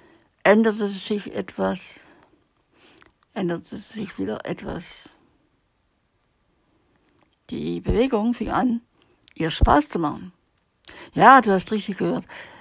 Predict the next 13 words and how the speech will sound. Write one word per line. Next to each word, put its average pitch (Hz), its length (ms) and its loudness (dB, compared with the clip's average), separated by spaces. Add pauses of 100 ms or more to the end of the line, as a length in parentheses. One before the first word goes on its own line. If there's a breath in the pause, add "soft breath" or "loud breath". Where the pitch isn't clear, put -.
(180 loud breath)
Die - 120 -2
eins 247 400 4
machte 202 420 2
das 185 320 -2 (140)
Beste - 440 -4
aus 170 140 -8
ihrer 170 220 -6
neuen 180 380 0
Lage 160 400 -2
und 165 100 -4
freute 214 440 -2
sich 190 360 -8 (760 soft breath)
daran. - 420 -8